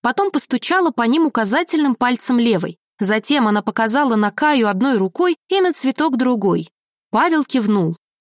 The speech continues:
"Что она говорит?" спросила Кая.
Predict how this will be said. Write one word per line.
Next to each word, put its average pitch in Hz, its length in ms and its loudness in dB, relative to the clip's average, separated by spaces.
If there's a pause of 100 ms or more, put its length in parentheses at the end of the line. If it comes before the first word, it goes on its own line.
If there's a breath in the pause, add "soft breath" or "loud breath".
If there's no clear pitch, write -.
(760)
"Что - 320 -4
она 190 180 0
говорит?" 170 540 -2 (280)
спросила 240 640 -2
Кая. 208 480 -2